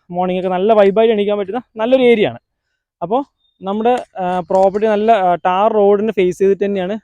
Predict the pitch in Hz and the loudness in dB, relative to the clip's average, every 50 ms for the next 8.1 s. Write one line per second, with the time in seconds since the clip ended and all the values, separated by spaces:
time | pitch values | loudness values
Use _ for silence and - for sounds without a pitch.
0 | _ _ _ - 165 170 180 185 196 196 160 151 - - 165 170 170 160 180 165 | _ _ _ -8 -4 -2 0 0 0 -2 -2 -6 -6 -4 -2 -2 -2 -2 -6 -4
1 | 170 196 - - 170 165 165 170 175 160 190 180 190 175 156 160 165 170 156 160 | -4 -4 -4 -2 -4 -2 0 0 0 0 -2 -2 -2 -4 -2 -4 -6 -6 -6 -6
2 | 160 233 339 _ _ _ _ _ - - 220 254 247 247 226 208 - 240 208 208 | -8 -8 -10 _ _ _ _ _ -4 0 0 2 4 4 4 4 2 0 -2 0
3 | 208 202 190 202 208 214 220 196 - 214 196 202 202 208 208 202 190 185 180 196 | 0 0 0 0 0 0 -2 -2 0 0 0 2 0 0 -2 -2 -4 -6 -6 -6
4 | 190 185 190 190 - 190 175 - - 190 202 156 - 156 165 170 180 185 185 185 | -6 -4 -4 -4 -6 -8 -10 -4 -2 -2 -2 -2 -2 -4 -2 -2 -2 0 0 -2
5 | 143 - _ _ _ _ _ _ - 165 165 165 170 - 190 185 175 190 196 180 | -2 -4 _ _ _ _ _ _ -8 -4 -2 -2 -2 0 0 0 2 0 -2 0
6 | - 196 175 - - 151 165 170 175 175 180 190 - - 220 208 185 180 175 185 | -2 -4 -4 -4 -8 -10 -8 -6 -4 -4 -4 -4 -4 -2 -2 -2 -2 0 0 0
7 | 190 180 185 202 202 196 196 185 175 180 180 196 180 - 180 - _ - 240 240 | -2 0 -2 -2 0 0 0 -2 -2 -6 -8 -8 -6 -6 -8 -8 _ -4 -4 -2
8 | 226 160 | -2 -4